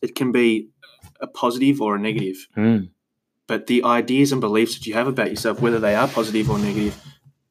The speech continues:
Speaker 1: is the identity that your ego's clinging onto.
Speaker 2: That's right.
Speaker 1: So it's kinda hard if s-, some of your ideas and beliefs are shattered from reading a book,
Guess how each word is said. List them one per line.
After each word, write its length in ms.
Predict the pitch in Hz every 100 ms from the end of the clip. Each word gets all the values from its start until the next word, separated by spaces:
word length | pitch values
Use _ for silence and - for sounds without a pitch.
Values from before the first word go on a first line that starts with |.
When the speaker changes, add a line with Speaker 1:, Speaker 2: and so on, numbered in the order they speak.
| _ _ _
Speaker 1:
is 280 | 123 123 -
the 140 | - 117
identity 460 | 107 113 110 117
that 120 | 107 101
your 180 | 107 104
ego's 300 | 107 98 -
clinging 300 | - 110 98
onto. 320 | 107 107 -
Speaker 2:
That's 240 | - - 104
right. 200 | 107 101 - - - _ _ _
Speaker 1:
So 200 | - 120
it's 140 | 113
kinda 280 | - 123 110
hard 340 | 98 110 107 104 -
if 200 | 113 -
s-, 140 | - -
some 220 | - 123
of 80 | 113
your 160 | 113 107
ideas 360 | 107 107 110
and 100 | 110
beliefs 300 | 107 104 110 -
are 40 |
shattered 500 | - 120 113 104 95 - _ _ _ _ _ _ _
from 200 | - 110
reading 240 | 110 110
a 40 | 101
book, 240 | 104 107